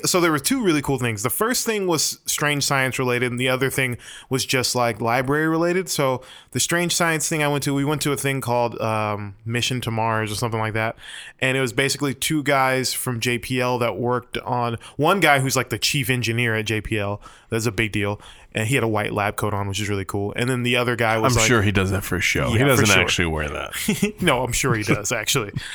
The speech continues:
Speaker 1: Uh, and there was another guy, uh, who was there who was also, like, a, um, like, an engineer at J P L, but they both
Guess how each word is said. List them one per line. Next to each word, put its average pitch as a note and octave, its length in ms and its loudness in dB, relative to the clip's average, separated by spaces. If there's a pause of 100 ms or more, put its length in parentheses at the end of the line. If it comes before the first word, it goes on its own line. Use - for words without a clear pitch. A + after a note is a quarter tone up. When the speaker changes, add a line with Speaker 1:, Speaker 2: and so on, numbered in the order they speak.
(260)
Speaker 1:
Uh, C#3 380 4
and D3 120 0
there D#3 100 2
was C#3+ 140 2
another C#3+ 300 2
guy, B2+ 480 4
uh, A2 520 2 (460)
who C3+ 120 0
was A2 160 -2
there A#2+ 180 2
who A#2+ 120 0
was A#2 120 0
also, A2+ 300 0
like, G#2+ 180 -2
a, G#2+ 180 -2
um, G2+ 460 -6 (1120)
like, C3 200 -2
an A#2+ 80 -2
engineer A2+ 320 -2
at G#2+ 60 -6
J A#2 140 0
P A#2+ 180 -4
L, A2+ 180 0
but B2+ 100 -2
they C3+ 100 2
both B2+ 400 0